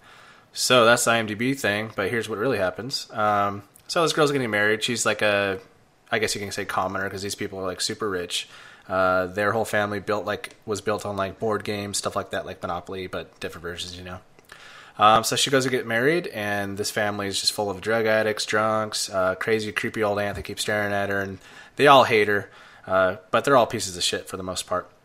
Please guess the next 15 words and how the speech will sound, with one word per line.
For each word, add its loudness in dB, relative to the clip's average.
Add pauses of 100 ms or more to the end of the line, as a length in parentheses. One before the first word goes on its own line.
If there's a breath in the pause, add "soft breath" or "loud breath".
(140)
Uh, 0
except -4
for -4
the -2
guy 6
who -4
doesn't -4
really 0
want 0
to -2
be -4
part 2
of -2
the -10
family, -2